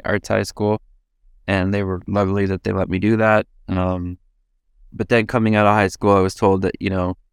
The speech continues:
you, you need to be an actor and then, and then fail at that, and then you can be a playwright.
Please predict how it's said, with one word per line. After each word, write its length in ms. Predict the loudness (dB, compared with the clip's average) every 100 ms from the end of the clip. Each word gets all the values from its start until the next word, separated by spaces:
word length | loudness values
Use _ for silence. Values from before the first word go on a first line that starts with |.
| _ _ -10
you, 200 | -6 -6
you 120 | -2
need 180 | -2 -2
to 80 | -2
be 160 | 0 0
an 80 |
actor 580 | 0 -2 -2 -4 -6 -8 -8
and 160 | -2
then, 260 | -2 -2 -6 _ _ _ _ -2
and 140 | 0
then 120 | 0
fail 340 | -2 0 2 2
at 160 | 0
that, 260 | 0 0 0
and 100 | -2
then 140 | -2
you 100 | -4
can 140 | -6 -6
be 100 | -6
a 60 |
playwright. 460 | -6 -8 -6 -8